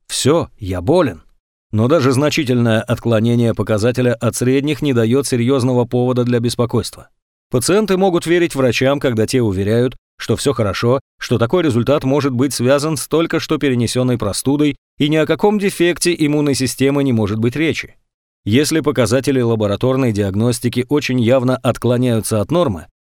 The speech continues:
доктор задумывается о наличии дефекта иммунной системы. Собирается консилиум специалистов.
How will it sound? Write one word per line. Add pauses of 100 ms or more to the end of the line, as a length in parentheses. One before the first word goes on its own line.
(120)
доктор
задумывается
о
наличии
дефекта
иммунной
системы. (360)
Собирается
консилиум
специалистов.